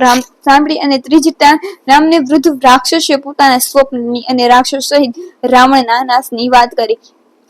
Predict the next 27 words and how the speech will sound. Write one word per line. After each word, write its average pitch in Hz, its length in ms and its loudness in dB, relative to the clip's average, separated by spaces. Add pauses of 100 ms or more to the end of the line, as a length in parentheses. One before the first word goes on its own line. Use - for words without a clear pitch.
(140)
અને 262 120 2 (100)
પછી 349 200 2
હું 359 120 6
સીતાજીને 320 580 2
મળ્યો 285 280 2 (100)
અને 240 160 -2
રામચંદ્રજીનું 254 800 -2
સઘળું 254 400 -2
વૃત્તાંત 269 440 0
કહી 262 280 2
રામજી 277 400 2 (280)
આપેલી 320 380 4
મુદ્રિકા 294 540 2
નિશાની 269 460 0
તરીકે 254 420 -4
આપી. 240 160 -12 (320)
તે 262 80 4
પછી 254 320 0
હનુમાને 254 540 2
લંકા 254 320 0
બાળી 254 300 2
બંદીવાન 285 540 0
બનાવ્યા, 285 440 -2
રાવણને 254 640 0
વિભીષણ 285 420 -2 (240)
ઉપદેશ 320 400 0
આપ્યો 311 340 2